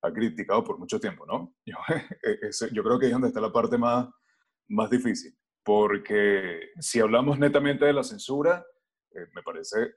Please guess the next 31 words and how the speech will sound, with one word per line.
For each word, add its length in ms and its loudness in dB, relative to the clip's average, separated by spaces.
a 100 -10
mí, 360 -6
me 80 -12
parece 280 -12
un 60 -12
tema 180 -4
absurdo, 500 -8
más 760 -4
en, 260 -2
en 160 -14
un 120 -10
mundo 420 0
tan 180 -4
progres 680 0
donde 560 -8
la 120 0
libertad 360 -6
de 60 -2
expresión 480 -6
todo 180 2
el 80 0
mundo 360 -4
la, 200 -4
la 200 -2
pide, 600 2
la 100 -6
exclama 520 -2
a 40 0
gritos, 500 2
la, 120 -8
la, 240 -12